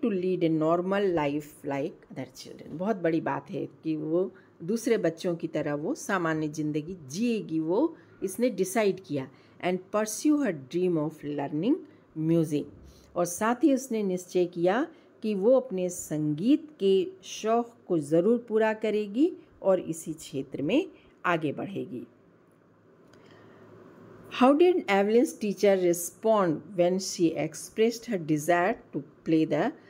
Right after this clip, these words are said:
xylophone? जब एवलिफो-, एवलिन ने xylophone बजाने की इच्छा जाहिर की, तो उसके टीचर ने क्या प्रतिक्रिया दी? Evelyn always loved music।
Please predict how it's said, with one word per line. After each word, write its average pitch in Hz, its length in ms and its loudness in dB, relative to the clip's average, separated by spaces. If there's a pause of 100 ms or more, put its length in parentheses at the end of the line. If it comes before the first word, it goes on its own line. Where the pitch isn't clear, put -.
(380)
xylophone? 143 720 0 (400)
जब 247 240 4 (140)
एवलिफो-, 208 800 0
एवलिन 185 520 4
ने 254 140 4
xylophone 196 760 4
बजाने 170 460 2
की 185 360 -8
इच्छा 185 400 -8
जाहिर 160 440 0
की, 147 280 -4 (380)
तो 285 100 2
उसके 294 260 0
टीचर 220 440 -4
ने 202 340 -4 (400)
क्या 208 140 2
प्रतिक्रिया 143 680 -6
दी? - 220 -10 (400)
Evelyn 277 360 4
always 262 680 2
loved 147 400 -2
music। 139 300 -6